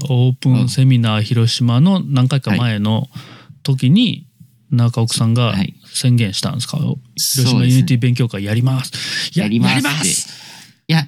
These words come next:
Speaker 2: やります」みたいなんで、
Speaker 1: はいはい。
Speaker 2: い-、言いました、言いました。そうですね。
Speaker 1: はい。
Speaker 2: 言って、で、それから三ヶ月後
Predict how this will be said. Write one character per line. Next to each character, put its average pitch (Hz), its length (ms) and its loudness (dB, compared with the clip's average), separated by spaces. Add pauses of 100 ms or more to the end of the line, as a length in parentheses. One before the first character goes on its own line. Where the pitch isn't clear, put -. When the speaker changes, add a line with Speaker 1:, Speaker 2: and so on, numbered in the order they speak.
Speaker 2:
や 147 100 0
り 196 100 4
ま 233 140 4
す」 - 320 -4
み 117 80 2
た 110 120 -2
い 104 60 0
な 101 100 2
ん 98 100 4
で、 90 160 2
Speaker 1:
は 110 80 0
い 104 40 -4
は 107 80 -2
い。 107 60 4
Speaker 2:
い-、 107 80 4
言 117 140 2
い - 20 2
ま 120 100 0
し - 80 -6
た、 95 80 -2
言 92 120 0
い - 20 2
ま 95 80 0
し - 100 -6
た。 - 80 -16
そ 95 200 -2
う - 20 0
で 80 80 -2
す - 140 -4
ね。 - 180 0 (120)
Speaker 1:
は 107 180 -2
い。 - 80 -8 (100)
Speaker 2:
言 131 140 2
っ 131 40 -12 (360)
て、 165 400 0 (100)
で、 151 220 0
そ 135 200 0
れ 135 160 2
か 131 160 -2
ら 127 360 0
三 120 220 -2
ヶ 113 80 -2
月 113 200 0
後 120 140 0